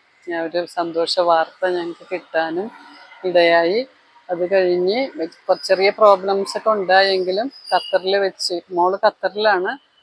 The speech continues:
ഡെന്റിസ്റ്റ് ആയിട്ട് വർക്ക് ചെയ്യുന്നതാണ്. അപ്പൊ ഖത്തറിൽ വെച്ച് തന്നെ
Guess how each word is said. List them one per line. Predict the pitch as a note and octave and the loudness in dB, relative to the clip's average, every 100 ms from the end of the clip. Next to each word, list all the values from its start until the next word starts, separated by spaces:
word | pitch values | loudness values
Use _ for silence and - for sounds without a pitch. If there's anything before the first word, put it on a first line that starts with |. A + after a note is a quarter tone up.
| - | -2
ഡെന്റിസ്റ്റ് | F3 F#3 F3+ F3+ - F#3 | 4 4 2 -4 -2 0
ആയിട്ട് | F3+ G3 F#3+ | 0 -2 -2
വർക്ക് | F3 E3 - | -2 -4 -8
ചെയ്യുന്നതാണ്. | F3 E3+ D#3+ E3 G#3+ - - - - | -6 -6 -6 -8 -8 -12 -16 -14 -16
അപ്പൊ | - E3+ E3+ | -10 -6 -4
ഖത്തറിൽ | F#3 F3+ F3+ F3 F3+ | -4 -4 -4 -2 -2
വെച്ച് | F3+ - F3+ | -2 -4 -4
തന്നെ | F3 F3 G3 | -2 -2 -2